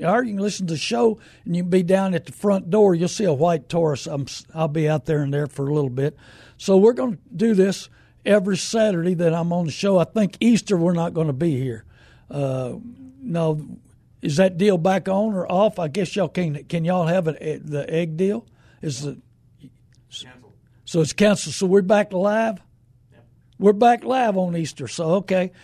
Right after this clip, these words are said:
Speaker 1: See how things have changed? I mean, it's, uh, amazing what's going on.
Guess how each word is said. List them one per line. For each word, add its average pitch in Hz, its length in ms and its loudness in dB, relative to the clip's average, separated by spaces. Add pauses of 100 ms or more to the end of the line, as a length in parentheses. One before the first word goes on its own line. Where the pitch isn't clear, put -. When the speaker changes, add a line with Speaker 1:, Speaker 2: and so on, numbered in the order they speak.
(200)
Speaker 1:
See - 260 -4
how 294 140 2
things 269 360 -2
have 170 120 -6
changed? 254 480 -4 (220)
I - 80 -8
mean, 285 220 -2
it's, - 160 -6
uh, - 280 -2
amazing 190 800 -2 (520)
what's 208 240 0
going 208 340 0
on. 190 300 -2